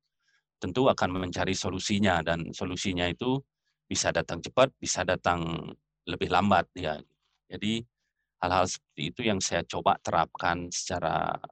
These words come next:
refleksi, secara pribadi di dalam proyek itu. Sekali lagi, ini memang belum banyak yang tersentuh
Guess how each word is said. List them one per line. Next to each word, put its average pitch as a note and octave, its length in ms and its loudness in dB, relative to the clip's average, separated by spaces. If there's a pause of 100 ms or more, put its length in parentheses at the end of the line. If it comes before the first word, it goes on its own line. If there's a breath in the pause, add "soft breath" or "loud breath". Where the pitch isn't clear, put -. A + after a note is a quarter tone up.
(120)
refleksi, F2 640 -2
secara D#2 640 0 (100)
pribadi F2+ 480 -2
di F2 80 -6
dalam D#2+ 240 -2
proyek D#2 400 -6
itu. - 160 -20
Sekali G2 320 -2
lagi, B2 320 6
ini B2+ 80 4 (160)
memang F#2+ 400 0
belum F#2+ 160 2
banyak F2+ 300 2
yang F2+ 100 0
tersentuh G2+ 520 -4